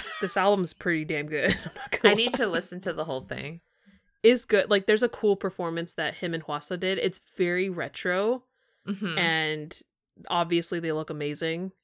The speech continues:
Speaker 1: And then Jessie's is very, like, hip hop track, you know, and
Speaker 2: Nice.
Speaker 1: it's good.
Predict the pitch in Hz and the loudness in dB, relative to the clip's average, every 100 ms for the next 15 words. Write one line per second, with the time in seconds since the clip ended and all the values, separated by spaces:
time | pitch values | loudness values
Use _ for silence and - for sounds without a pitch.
0 | - 180 160 151 160 - 165 - 185 175 | -8 -4 -4 -4 -8 -6 -6 -4 -6 -6
1 | 170 160 185 170 156 151 147 139 147 135 | -6 -10 -8 -4 -4 -4 -6 -8 -10 -12
2 | - - - _ _ _ _ _ _ _ | -14 -18 -20 _ _ _ _ _ _ _
3 | - 165 - 165 156 _ - 160 151 160 | -6 -6 -4 -6 -6 _ -10 -4 -4 -4
4 | - 165 160 160 170 165 180 160 143 147 | -6 -6 -6 -4 -4 -4 4 4 4 0
5 | - 151 - | -6 -8 -10